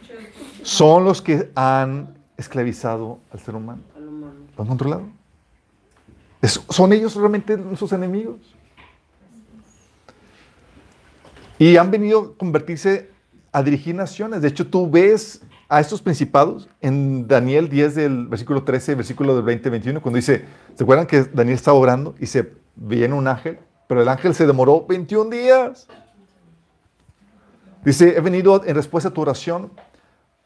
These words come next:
Speaker 1: "Pero durante veintiún días el espíritu príncipe del reino de Persia me impidió el paso". Órale,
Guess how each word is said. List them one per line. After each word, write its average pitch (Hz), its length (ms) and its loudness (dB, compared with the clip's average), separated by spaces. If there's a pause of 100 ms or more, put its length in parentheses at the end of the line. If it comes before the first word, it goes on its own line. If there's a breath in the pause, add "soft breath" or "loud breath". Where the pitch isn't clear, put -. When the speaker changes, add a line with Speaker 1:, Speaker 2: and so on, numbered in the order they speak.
(160)
Speaker 1:
"Pero 139 160 2
durante 143 360 0
veintiún 151 440 -2
días 151 600 0
el 120 260 -2
espíritu 202 840 -4
príncipe 147 540 -4
del 104 180 0
reino 117 260 0
de 104 80 2
Persia 110 440 -4
me 113 120 -6
impidió 101 420 -4
el 98 60 -4
paso". 98 420 -10
Órale, 135 420 -6